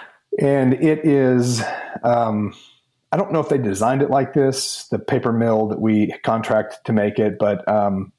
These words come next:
we had it, we had, we carried it some time ago and we moved away from it and came back. And the more research I did into older papers, it is a dead ringer for a product, um, made by a company called Oriental, which made a paper that they called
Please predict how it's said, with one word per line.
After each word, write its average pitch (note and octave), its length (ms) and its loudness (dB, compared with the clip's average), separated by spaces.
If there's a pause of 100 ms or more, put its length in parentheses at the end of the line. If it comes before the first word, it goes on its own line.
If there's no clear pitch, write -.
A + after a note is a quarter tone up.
(460)
we C3+ 180 2
had B2+ 200 2
it, A2 200 -2
we C3 120 2
had, C3 160 0
we C3 60 2
carried F3+ 260 2
it - 220 -2
some B2 140 -2
time A#2+ 220 0
ago A2 440 2
and G#2+ 120 0
we G#2+ 120 2
moved A#2 220 0
away G#2+ 200 2
from G#2 180 -2
it G#2 120 -4
and - 100 -8
came G2+ 240 -2
back. G2 380 0 (100)
And G#2 240 -2
the G#2 60 0
more A2 180 2
research A#2+ 460 0
I G#2+ 80 2
did G#2 180 0
into G2+ 220 0
older A2 400 0
papers, G2 640 -2 (440)
it C#3 260 2
is A2+ 460 2
a G#2+ 100 0
dead G#2+ 260 0
ringer A#2+ 380 2
for A2+ 200 0
a G#2+ 40 0
product, G#2+ 500 -2 (100)
um, G2+ 500 0
made A2+ 280 0
by G#2 180 2
a G2+ 40 -2
company A2 280 -4
called G#2+ 240 -2
Oriental, A#2+ 640 -2 (300)
which C3 260 0
made A2 180 2
a G#2+ 60 2
paper G2 420 -2
that F#2+ 260 -4
they G2 140 0
called G2 380 -4